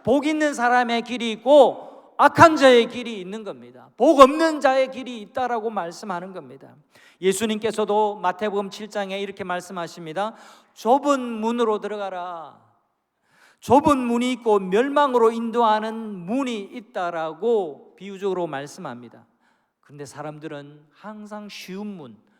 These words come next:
넓은 문으로 가기를 좋아합니다. 결국 그 문은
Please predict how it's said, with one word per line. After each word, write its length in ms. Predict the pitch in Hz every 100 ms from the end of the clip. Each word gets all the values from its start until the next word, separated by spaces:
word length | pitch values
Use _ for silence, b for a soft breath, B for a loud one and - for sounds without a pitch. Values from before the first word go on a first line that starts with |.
| _
넓은 520 | 147 190 233 233 214
문으로 440 | 180 170 165 160 147
가기를 360 | 151 143 143
좋아합니다. 760 | 139 131 113 107 101 95 82 _ _ _ _ _
결국 440 | 170 170 175 170
그 120 | -
문은 480 | 143 151 156 131 175